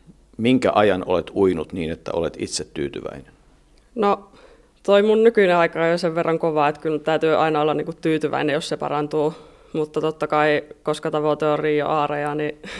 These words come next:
Speaker 2: <laughs> jos menee sen alle, niin sit ollaan kyllä todella tyytyväisiä. Mutta semmonen oma kova tavoite on niinku alle minuuttia, koska kuitenkin Rio on siitä sit sen verran lähellä, että sit täytyy niinku, jos siellä oikeasti haluaa näyttää kaikille, niin sit täytyy jo niinku siinä vaiheessa mun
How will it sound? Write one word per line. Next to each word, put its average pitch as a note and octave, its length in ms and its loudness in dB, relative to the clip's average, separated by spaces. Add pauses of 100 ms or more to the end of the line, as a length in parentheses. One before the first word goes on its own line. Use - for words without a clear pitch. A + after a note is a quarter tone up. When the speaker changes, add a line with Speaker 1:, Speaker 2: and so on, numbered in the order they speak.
(160)
Speaker 2:
<laughs> - 360 -20
jos F3+ 140 -6
menee E3 260 0
sen E3+ 260 0
alle, D3+ 200 0
niin D3 200 -2
sit - 140 -18
ollaan D3 220 -2
kyllä D3 160 -4
todella D3 360 -4
tyytyväisiä. C#3+ 680 -4
Mutta D3+ 360 -2 (280)
semmonen E3 340 0
oma E3+ 560 2 (260)
kova D3+ 280 2
tavoite D3 420 -2
on D3 140 -2
niinku D3+ 180 -2
alle D3+ 180 0
minuuttia, D3+ 560 -4 (680)
koska E3 300 -2
kuitenkin D#3 440 4
Rio D3+ 320 4
on D3+ 80 0
siitä D#3 280 2
sit - 120 -10
sen D#3 140 -2
verran D3+ 240 0
lähellä, C#3+ 340 2
että D3+ 100 -4
sit C#3 140 -6
täytyy C#3+ 280 -2
niinku, C#3 340 -2
jos D3 180 -4
siellä D3+ 220 0
oikeasti D#3+ 280 -6
haluaa D3 140 0
näyttää D3 360 -4
kaikille, C#3+ 420 -4
niin C#3 180 -4
sit - 120 -18
täytyy C#3+ 280 -2
jo C#3 80 -2
niinku C#3 360 -2
siinä D#3+ 300 0
vaiheessa D3 260 0
mun D3 180 -6